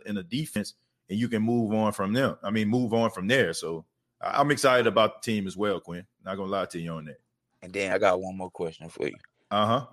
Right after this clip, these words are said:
Speaker 2: So you, you do, like, you do radio, like, where you at right now? Like, you do
Speaker 1: Yeah.
Speaker 2: radio?
Speaker 1: Yeah.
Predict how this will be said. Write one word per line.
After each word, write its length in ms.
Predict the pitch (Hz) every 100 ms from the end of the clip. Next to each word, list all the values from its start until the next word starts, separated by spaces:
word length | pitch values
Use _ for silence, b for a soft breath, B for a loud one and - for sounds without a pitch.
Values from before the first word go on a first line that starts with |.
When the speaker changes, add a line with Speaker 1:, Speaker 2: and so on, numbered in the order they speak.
| -
Speaker 2:
So 140 | 92 - _ -
you, 220 | 117 139 -
you 100 | 151
do, 220 | 135 117
like, 260 | 101 90 87 -
you 100 | 156
do 180 | 135 107
radio, 440 | 120 135 135 131
like, 240 | 117 107 104
where 100 | 107
you 200 | 110 117
at 100 | 110
right 160 | 120
now? 220 | 127 135 131 _ -
Like, 120 | 98
you 100 | 127
do 40 | 147
Speaker 1:
Yeah. 300 | 196 117 - - -
Speaker 2:
radio? 120 | 139 123
Speaker 1:
Yeah. 240 | 143